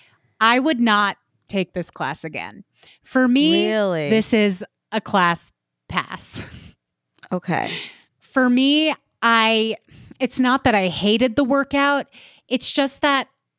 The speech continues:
Speaker 1: I didn't particularly enjoy it. I did find myself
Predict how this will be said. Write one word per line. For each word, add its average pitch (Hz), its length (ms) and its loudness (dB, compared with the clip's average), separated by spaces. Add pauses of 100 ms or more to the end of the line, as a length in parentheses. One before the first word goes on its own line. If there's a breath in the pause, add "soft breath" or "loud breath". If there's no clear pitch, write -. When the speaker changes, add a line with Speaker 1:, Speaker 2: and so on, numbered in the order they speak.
(260)
Speaker 1:
I 247 120 0
didn't 247 460 -2
particularly 226 800 0
enjoy 196 440 0
it. 214 300 0
I 214 180 0
did 240 380 -2
find 220 420 0
myself 202 640 -2